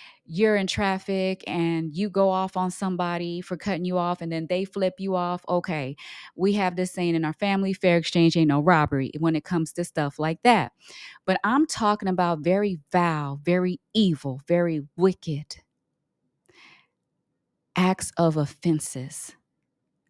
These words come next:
towards you. All right? I, there is nothing that you can do that can warrant those type of offenses.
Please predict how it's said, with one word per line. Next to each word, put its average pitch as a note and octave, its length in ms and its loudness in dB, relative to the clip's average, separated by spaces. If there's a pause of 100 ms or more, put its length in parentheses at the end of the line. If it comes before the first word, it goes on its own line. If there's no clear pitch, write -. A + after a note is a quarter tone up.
towards D#3+ 500 0
you. C#3 320 -6 (2250)
All E3 140 0
right? F3+ 480 -2 (2000)
I, A3 680 -2 (500)
there G#3 200 6
is F3 160 0
nothing D#3+ 880 -2 (640)
that E3+ 260 -4
you E3+ 80 0
can D3+ 280 -2
do C#3+ 400 0 (520)
that F3 180 0
can D3+ 320 -2
warrant D#3+ 540 0 (120)
those D#3 420 -2
type D3 420 -8
of C#3+ 180 -4
offenses. - 800 -12